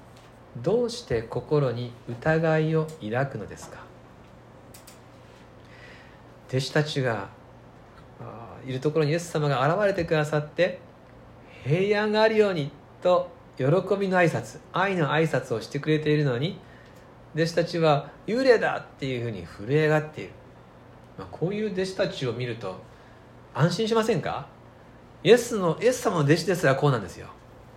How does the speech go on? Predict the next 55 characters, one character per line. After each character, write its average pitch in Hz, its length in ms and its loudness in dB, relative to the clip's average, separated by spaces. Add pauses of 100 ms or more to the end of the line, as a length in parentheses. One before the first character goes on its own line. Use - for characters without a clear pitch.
(160)
イ 175 80 2
エ 220 60 6
ス 220 100 -8
様 240 140 2
の 208 60 0
弟 196 160 -2
子 214 100 -4
た 202 120 -6
ち 202 120 -12
で 196 80 -2
す 190 180 -6
ら 180 380 2 (260)
私 160 320 2
た 139 100 2
ち - 80 -6
と 123 160 0
同 131 200 0
じ 127 100 -6
で、 131 300 0 (320)
小 151 420 6
心 151 460 0
者 143 260 -2
で、 139 340 4 (640)
結 170 180 -2
構 123 80 4
マ 123 200 0
イ 139 60 2
ナ 139 80 4
ス 139 120 -4
思 139 200 -6
考 117 140 0
な 90 80 -6
ん - 20 -8
で - 60 -14
す - 100 -12
ね。 151 260 -2 (340)
い 202 120 0
い 196 40 4
も 160 120 6
の 139 80 4
を 123 40 2
見 131 120 -2
て 131 80 0
も 107 100 -2
悪 120 180 0
く 131 120 -4
感 131 180 0
じ 120 100 -4
ち - 80 -2
ゃ 131 60 2
う 110 60 -2
っ - 20 -8
て - 200 -16
い 85 140 -12
う、 80 60 -16